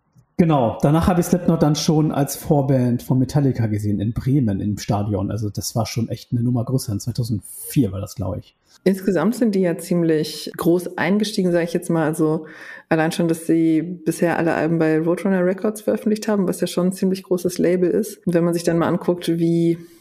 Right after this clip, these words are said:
Speaker 2: aufwendig produziert die Musikvideos auch sind und wie viel Geld da so reingesteckt wurde und in den Aufnahmeprozess und so weiter, dann, ähm, ja, ist da ziemlich viel Geld reingeflossen, auch in diese Band, denke
Speaker 1: Mhm.
Speaker 2: ich.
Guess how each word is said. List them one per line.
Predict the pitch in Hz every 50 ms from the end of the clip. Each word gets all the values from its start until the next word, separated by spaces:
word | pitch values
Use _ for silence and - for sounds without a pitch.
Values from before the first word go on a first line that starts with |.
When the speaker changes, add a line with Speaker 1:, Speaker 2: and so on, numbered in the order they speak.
| - -
Speaker 2:
aufwendig | - 180 190 - 196 185 185 190
produziert | - - 175 170 165 170 - 185 180 180
die | 175
Musikvideos | 170 165 160 165 165 165 - - 160 160 151 147 147 151 151 - - - _
auch | - 160 - - - _
sind | - - 160 170 190 196 190 -
und | - 160 156 156
wie | - 156
viel | - - 156
Geld | 156 151 156 160 156 156 -
da | 151 151 147
so | 147 151 151
reingesteckt | 147 147 139 160 165 156 - 160 156 - 165
wurde | 160 165 175 170 160 156 147
und | 139 135 113
in | 147
den | 160 156
Aufnahmeprozess | - 127 151 - 165 147 151 151 151 - - 160 - - 151 147 147 -
und | - 143 147 -
so | 156 151
weiter, | 151 - - - 185 190 208 - _ - - - - - - - - - - - - _
dann, | 170 156 156 165 170 170 170 170 156
ähm, | - 160 160 160 160 160 160 160 160 156 - -
ja, | - 208 170 139 143 - - _ -
ist | - 185 - -
da | 180 165 165 160 - -
ziemlich | - - 202 196 202 196 202
viel | - 208 202
Geld | 190 185 180 175 175 185
reingeflossen, | 151 139 139 135 - - - 170 - - - 156
auch | - 160 - -
in | 156
diese | 165 160 - 151
Band, | 156 - - - -
denke | - - 127 113
Speaker 1:
Mhm. | 95
Speaker 2:
ich. | - - -